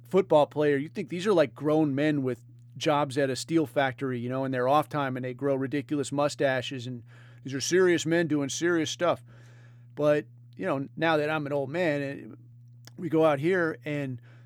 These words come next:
it's young dudes, man, and it's young dudes at, at a,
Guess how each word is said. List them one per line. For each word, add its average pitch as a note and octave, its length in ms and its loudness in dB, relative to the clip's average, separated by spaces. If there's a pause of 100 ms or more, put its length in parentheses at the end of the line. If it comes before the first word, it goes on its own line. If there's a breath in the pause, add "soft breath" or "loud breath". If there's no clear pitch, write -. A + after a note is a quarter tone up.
(120 loud breath)
it's - 200 -8
young C#4+ 260 -2
dudes, F3+ 380 -4
man, C#3+ 220 -4
and F3 100 -2
it's B2+ 160 -6
young F3 300 0
dudes E3 420 -6 (120)
at, C#3 360 -4 (400)
at D3 180 -4
a, B2+ 360 -4